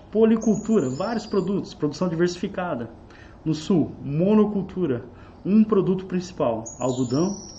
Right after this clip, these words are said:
e tabaco, principalmente algodão. A produção do norte, voltada para o mercado interno.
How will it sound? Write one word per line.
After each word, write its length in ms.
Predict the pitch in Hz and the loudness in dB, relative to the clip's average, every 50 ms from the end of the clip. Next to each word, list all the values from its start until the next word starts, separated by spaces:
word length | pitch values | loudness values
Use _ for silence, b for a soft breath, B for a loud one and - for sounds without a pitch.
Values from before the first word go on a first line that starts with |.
| - - - | -16 -12 -12
e 60 | 143 | -10
tabaco, 520 | - - 170 147 151 147 - - - - - - | -6 -6 -4 -2 0 -2 -2 -4 -8 -16 -20 -6
principalmente 520 | - 143 143 - - 147 139 143 135 - 160 | -4 -4 -4 -2 0 2 2 2 2 2 0
algodão. 420 | 151 160 185 180 147 120 104 - - B B B B B B B B B | -2 0 -2 -2 -2 -2 -4 -8 -12 B B B B B B B B B
A 80 | 147 151 | -6 0
produção 480 | - 196 190 170 - - - 220 214 | 2 2 2 0 0 0 2 2 4
do 100 | 202 214 | 4 2
norte, 460 | 202 208 190 160 123 113 - - - - - - 131 | 2 2 2 2 0 0 -4 -10 -16 -16 -16 -8 -2
voltada 400 | 131 147 139 - 151 160 156 151 | 0 0 0 2 0 0 0 0
para 160 | 156 151 135 | 0 0 0
o 20 | |
mercado 440 | 131 127 120 123 - - 170 180 208 | 0 0 -2 -4 -6 -6 -4 -2 -2
interno. 500 | 190 - - 156 156 143 127 117 113 | -2 -2 -2 -2 -2 0 -2 -2 -4